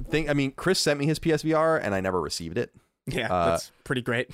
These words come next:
Speaker 2: <laughs> That's
Speaker 1: so
Speaker 2: that's
Speaker 1: I
Speaker 2: real
Speaker 1: have a P-,
Speaker 2: wonderful.
Speaker 1: I ha-, so I've had a launch P S V R and then I bought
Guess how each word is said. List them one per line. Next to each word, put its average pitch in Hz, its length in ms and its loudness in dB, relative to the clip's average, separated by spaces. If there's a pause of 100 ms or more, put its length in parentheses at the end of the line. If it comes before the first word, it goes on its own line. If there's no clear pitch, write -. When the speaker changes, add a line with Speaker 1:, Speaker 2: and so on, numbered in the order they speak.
(100)
Speaker 2:
<laughs> - 140 -18
That's - 240 -2
Speaker 1:
so 139 380 8
Speaker 2:
that's 131 160 4
Speaker 1:
I 156 80 6
Speaker 2:
real 175 80 8
Speaker 1:
have 170 180 8
a - 40 6
P-, 170 60 2
Speaker 2:
wonderful. 208 240 6
Speaker 1:
I 180 40 8
ha-, 180 180 2 (380)
so 196 120 4
I've 190 160 8
had 175 160 6
a 196 60 6
launch 131 320 4
P 175 100 4
S 170 80 4
V 190 80 2
R 170 120 6
and 135 80 4
then 143 80 4
I 151 60 4
bought 120 340 2